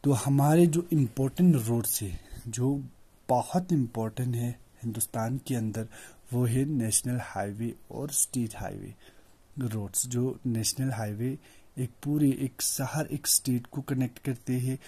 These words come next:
और state to state connect करते हैं, वो रो-, वो हमारे क्या है, बहुत ज़्यादा important roads है हिंदुस्तान के अंदर। The national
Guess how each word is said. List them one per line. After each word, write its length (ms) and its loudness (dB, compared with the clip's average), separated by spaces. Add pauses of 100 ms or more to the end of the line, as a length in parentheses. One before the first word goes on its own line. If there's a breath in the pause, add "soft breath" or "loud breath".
(380 loud breath)
और 160 2
state 340 8
to 140 -4
state 400 2
connect 420 -2
करते 280 -6
हैं, 300 0 (100)
वो 340 0
रो-, 340 -4
वो 300 2
हमारे 420 -2
क्या 220 -2
है, 240 -4 (460 loud breath)
बहुत 540 -2
ज़्यादा 260 0
important 720 -6
roads 340 -6
है 220 -4
हिंदुस्तान 560 -8
के 120 -6
अंदर। 240 -6 (840 loud breath)
The 120 4
national 520 6